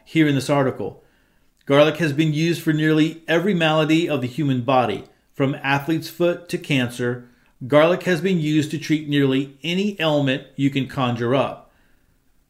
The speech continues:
Now, some drawbacks may occur with the medicinal use of garlic. It can irritate the stomach and sometimes even causing digestion problems. Garlic may also increase the risk of bleeding.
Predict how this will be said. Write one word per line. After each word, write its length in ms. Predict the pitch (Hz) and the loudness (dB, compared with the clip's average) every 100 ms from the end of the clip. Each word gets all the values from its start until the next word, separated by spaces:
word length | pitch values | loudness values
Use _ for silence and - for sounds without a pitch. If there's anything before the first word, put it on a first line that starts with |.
| _ _ - | _ _ -8
Now, 80 | |
some 220 | 160 208 156 | -4 0 2
drawbacks 640 | 165 214 254 247 220 - | 2 2 2 0 -4 -6
may 300 | 175 175 202 | -4 0 0
occur 680 | 196 196 - 175 147 135 156 | 0 -4 -2 2 4 2 0
with 240 | 151 147 143 | 0 0 2
the 80 | 147 | 0
medicinal 640 | 143 143 165 175 190 170 | 2 0 0 0 -2 0
use 300 | 135 135 131 | 2 2 2
of 100 | 123 | -4
garlic. 420 | 127 123 107 95 - _ _ _ | 0 0 0 -4 -12 _ _ _
It 140 | - 147 | -6 -2
can 160 | 190 | 0
irritate 500 | 208 202 185 180 160 | 0 4 4 4 -2
the 100 | 156 | 0
stomach 580 | 131 - - 170 147 123 - - - | -4 -4 -2 -2 0 -4 -6 -20 -14
and 80 | 139 | -6
sometimes 520 | - 220 226 220 190 | -2 0 0 -2 -4
even 320 | 175 170 170 | -4 -4 -4
causing 400 | - 156 135 143 | 0 0 2 0
digestion 680 | 131 123 123 151 - 131 110 | 0 0 0 -2 -2 -8 -8
problems. 520 | 120 101 95 104 - _ _ _ _ - | -6 -6 -6 -14 -18 _ _ _ _ -2
Garlic 380 | 143 165 151 143 | 2 2 2 -2
may 280 | 147 190 | 2 2
also 380 | 160 151 - 143 | 2 0 2 -2
increase 400 | 139 131 139 139 | -4 -2 0 0
the 120 | 151 | 0
risk 240 | 135 127 - | 0 -2 -4
of 200 | 110 107 | -8 -4
bleeding. 540 | 151 185 135 - - | -2 0 0 -4 -12